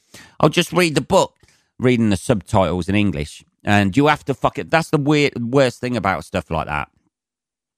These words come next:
You have to fucking concentrate. You can't just have it on in the background, or you're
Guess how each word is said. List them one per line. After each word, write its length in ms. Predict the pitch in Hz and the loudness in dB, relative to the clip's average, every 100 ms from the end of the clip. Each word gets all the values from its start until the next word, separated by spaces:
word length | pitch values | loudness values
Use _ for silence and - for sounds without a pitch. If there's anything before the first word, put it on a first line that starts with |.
| _ | _
You 180 | 110 117 | 0 2
have 360 | 95 135 110 - | 4 0 0 -4
to 100 | 110 | -6
fucking 420 | - 104 - 107 | -4 -4 -2 -2
concentrate. 640 | - 104 - 110 - 101 | 0 -2 -2 -6 -2 -2
You 100 | 104 | -2
can't 300 | - 135 107 | -2 -2 -2
just 160 | 110 - | -4 0
have 140 | 110 | 0
it 80 | 101 | 2
on 160 | 107 104 | 0 0
in 100 | 92 | -2
the 80 | |
background, 640 | 82 104 - 82 76 73 - - _ _ | 0 0 -2 -8 -8 -10 -14 -20 _ _
or 160 | 113 101 | 2 4
you're 460 | 95 98 92 73 | 4 2 2 -4